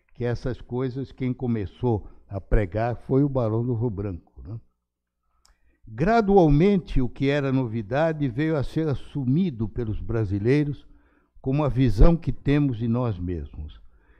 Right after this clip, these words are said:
Esses valores foram internalizados de forma tão completa que passou a ser impensável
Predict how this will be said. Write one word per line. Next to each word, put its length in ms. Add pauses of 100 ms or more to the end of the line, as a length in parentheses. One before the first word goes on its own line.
(280)
Esses 420
valores 580
foram 340
internalizados 1300 (320)
de 160
forma 420
tão 220
completa 800 (540)
que 100
passou 560
a 80
ser 280
impensável 1200